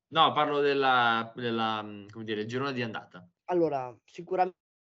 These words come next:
Speaker 2: Milano, Virtus, Tortona, Prosciut-, Carpegna, Prosciutto, Pesaro, eh, Varese promossissime, le prime otto promosse.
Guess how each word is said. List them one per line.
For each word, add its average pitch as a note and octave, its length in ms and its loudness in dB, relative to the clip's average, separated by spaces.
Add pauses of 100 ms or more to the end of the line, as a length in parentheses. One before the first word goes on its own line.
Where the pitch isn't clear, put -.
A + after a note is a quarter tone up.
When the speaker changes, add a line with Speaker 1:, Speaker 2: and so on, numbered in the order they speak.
Speaker 2:
Milano, F3+ 1700 2
Virtus, G3 520 -6
Tortona, G3 720 -2
Prosciut-, G#3 720 -4
Carpegna, G3+ 300 -2
Prosciutto, F#3+ 400 -10
Pesaro, G3+ 480 0 (520)
eh, F3+ 600 2
Varese G#3+ 440 2
promossissime, G#3+ 1400 -4
le G#3+ 240 -6
prime A#3+ 240 0
otto A#3+ 240 2
promosse. D#4 840 2